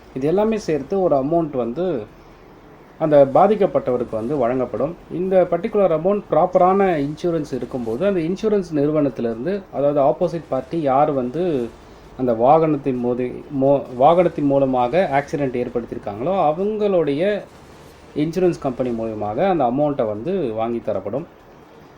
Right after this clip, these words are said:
அஹ், இது வந்து நடைமுறையில் இருக்கக்கூடிய விஷயம். அப்போ இந்த மாதிரி ஆக்சிடென்ட் ஆகும்போது, அந்த பாதிக்கப்பட்ட நபருக்கு வந்து இந்த அமௌண்ட்டை எப்படி கால்குலேட் பண்ணுவாங்கன்னா, அவர் என்ன மாதிரி வேலை வந்து செஞ்சிருக்காரு, அவரோட மாத சம்பளம் எவ்வளோ, ஒரு வருஷத்துக்கு இவர் வந்து எவ்வளோ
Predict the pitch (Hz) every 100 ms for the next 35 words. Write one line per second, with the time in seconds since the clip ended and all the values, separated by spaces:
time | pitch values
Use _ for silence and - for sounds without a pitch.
0 | - 165 160 160 190 214 175 214 185 151
1 | 160 143 127 120 120 120 104 95 143 139
2 | 156 190 165 175 180 208 240 240 - 139
3 | 170 202 220 220 202 170 139 139 127 107
4 | 101 139 185 - - 131 123 120 117 117
5 | 113 110 117 180 208 214 208 156 139 139
6 | 117 117 139 127 123 139 190 170 127 175
7 | 208 156 131 139 147 127 131 127 127 -
8 | 110 104 104 147 156 151 - - - 170
9 | 170 208 240 208 180 156 147 165 151 131
10 | 135 123 117 123 113 104 135 135 139 135
11 | 127 123 160 185 156 131 127 131 117 101
12 | 110 143 143 139 139 180 - 208 151 -
13 | 190 175 147 135 123 143 139 127 143 151
14 | 139